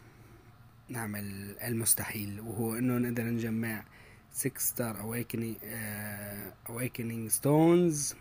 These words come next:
بكميات كمان. <clears throat> الجير الثالث، جو. حلو. بصراحة المنظر تبع اليو ار كتير رائع.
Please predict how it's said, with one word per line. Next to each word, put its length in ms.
بكميات 760
كمان. 320
<clears throat> 320
الجير 320
الثالث، 840
جو. 320
حلو. 460
بصراحة 300
المنظر 360
تبع 180
اليو 240
ار 60
كتير 260
رائع. 400